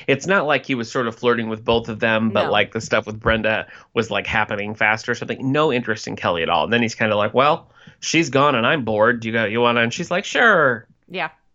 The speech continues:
Speaker 1: I'm Kelly." I don't know. I didn't get it. <laughs>
Speaker 2: Yeah, weird.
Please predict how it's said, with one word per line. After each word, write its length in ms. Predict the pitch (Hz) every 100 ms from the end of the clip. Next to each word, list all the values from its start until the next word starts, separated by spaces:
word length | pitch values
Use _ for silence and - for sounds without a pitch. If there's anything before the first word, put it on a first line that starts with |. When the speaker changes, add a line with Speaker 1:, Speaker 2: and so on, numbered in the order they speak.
| _ _ _ - -
Speaker 1:
I'm 120 | 190
Kelly." 600 | 196 220 196 170 151 131
I 120 | 123 110
don't 160 | 110
know. 60 | 107
I 80 | 104
didn't 180 | 110
get 120 | 95 -
it. 140 | -
<laughs> 40 | - _ _ _
Speaker 2:
Yeah, 220 | 156 139 -
weird. 280 | 151 147